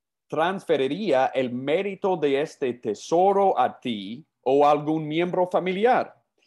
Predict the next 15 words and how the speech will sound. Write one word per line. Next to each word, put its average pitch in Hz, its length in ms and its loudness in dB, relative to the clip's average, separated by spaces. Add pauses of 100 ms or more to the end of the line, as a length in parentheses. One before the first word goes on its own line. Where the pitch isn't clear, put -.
(200)
y 190 180 -4
te 185 140 -2
sacaría 175 480 0
del 170 200 2
proceso 175 880 -2
de 160 160 0
purificación. 190 960 -4 (640)
Entonces, 180 540 -2
¿qué 202 240 2
era 190 240 4
una 180 240 -4
indulgencia? 185 760 -4
Pagar 151 840 2
para 147 200 -4 (140)
transferir 165 540 -4